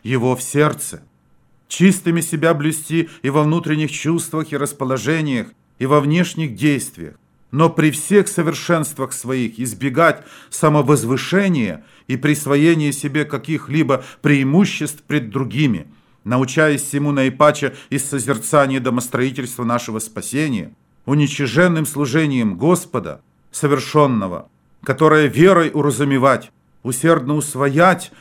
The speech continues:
и в жизни своей во всей полноте являть, да положит всякий разумный воспоминатель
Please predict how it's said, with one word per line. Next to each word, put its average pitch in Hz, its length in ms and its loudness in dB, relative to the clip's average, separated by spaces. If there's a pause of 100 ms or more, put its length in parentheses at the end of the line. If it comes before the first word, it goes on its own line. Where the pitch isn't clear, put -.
и 156 140 0
в 135 40 -2
жизни 135 440 -2
своей 113 500 0
во 139 140 -2
всей 147 240 -4
полноте 131 520 -2
являть, 120 680 0 (260)
да 143 260 0
положит 147 680 2
всякий 160 520 0
разумный 127 560 -2
воспоминатель 117 800 -2